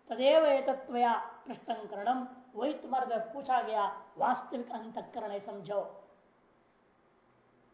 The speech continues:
जो पहले आया उसी को पहले बोल चुके हैं, लेकिन अलग अलग करके नहीं बोला तो समझ नहीं पाया। अब वो बाह्य कर्णों को सुना दिया, जिसके द्वारा सुनता है, जिसके द्वारा देखता है, जिसके द्वारा सूंघता है,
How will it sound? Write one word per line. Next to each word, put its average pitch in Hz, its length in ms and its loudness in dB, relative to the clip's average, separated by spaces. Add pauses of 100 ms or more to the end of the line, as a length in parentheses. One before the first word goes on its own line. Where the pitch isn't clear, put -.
(120)
जो 190 60 -12
पहले 233 360 4
आया 269 400 8
उसी 311 440 -4
को 330 480 2 (560)
पहले 254 140 -2
बोल 339 280 4
चुके 381 220 4
हैं, 247 460 -2
लेकिन 311 180 6
अलग 277 240 6
अलग 320 200 6
करके 320 220 6
नहीं 349 140 6
बोला 330 280 6
तो 294 160 4
समझ 233 240 -4
नहीं 247 180 -2
पाया। 233 340 -2 (500)
अब 277 100 10
वो 320 100 6
बाह्य 247 460 4
कर्णों 311 460 4
को 302 180 6
सुना 294 320 8
दिया, 302 360 6 (340)
जिसके 247 300 2
द्वारा 269 200 8
सुनता 254 340 0
है, 247 120 6
जिसके 247 260 -8
द्वारा 247 200 2
देखता 240 340 2
है, 240 140 6
जिसके 247 140 -4
द्वारा 247 180 -2
सूंघता 240 480 -2
है, 240 340 2